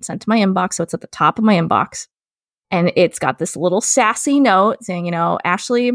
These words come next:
you gotta do this for <laughs> X Y Z reasons. If you don't do it, shame on you." It's, I'm very sassy. <laughs> And then I click the link and it brings me to this form.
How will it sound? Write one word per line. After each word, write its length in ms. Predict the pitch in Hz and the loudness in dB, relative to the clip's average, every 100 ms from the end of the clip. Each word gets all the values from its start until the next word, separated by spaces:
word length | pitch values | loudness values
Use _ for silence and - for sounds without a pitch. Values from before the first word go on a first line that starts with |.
| 247 | -4
you 160 | 202 170 | -4 -2
gotta 340 | - 185 262 | 2 2 2
do 200 | 269 294 | 2 2
this 380 | 269 262 254 - | 4 4 2 -2
for 180 | - 175 | -4 -2
<laughs> 40 | 180 | -2
X 260 | 240 - | -4 -2
Y 240 | 269 269 254 | 0 2 2
Z 260 | 247 254 | 0 0
reasons. 640 | 226 226 226 226 220 220 196 | 2 2 2 2 2 0 -4
If 140 | - | -10
you 100 | 170 | -8
don't 380 | 202 220 254 240 | 0 0 0 -2
do 200 | 240 240 | 0 4
it, 320 | 233 226 - - | 4 2 0 -6
shame 280 | - 233 226 | -4 0 2
on 160 | 214 | 2
you." 160 | 202 185 - | 2 -2 -2
It's, 140 | 185 | -2
I'm 180 | 185 185 | -2 0
very 240 | 180 143 175 | -2 -6 -6
sassy. 460 | - - - - - | -10 -10 -4 -4 -4
<laughs> 60 | - 370 - - - - 440 359 - | -2 -4 -4 -6 -4 -2 -4 -4 0
And 320 | 226 226 226 | 2 2 2
then 380 | 226 226 226 233 - _ | 2 2 0 -2 -6 _
I 100 | 214 208 | -2 -2
click 300 | - 226 - | 0 -2 0
the 100 | 220 | 2
link 340 | 214 208 214 - | 4 4 2 2
and 120 | 202 | 0
it 100 | 196 | 2
brings 260 | 214 214 226 | 2 0 2
me 120 | 208 | -2
to 140 | - | -2
this 200 | 190 196 | -4 -4
form. 600 | - 359 349 254 233 240 | -2 2 4 4 2 0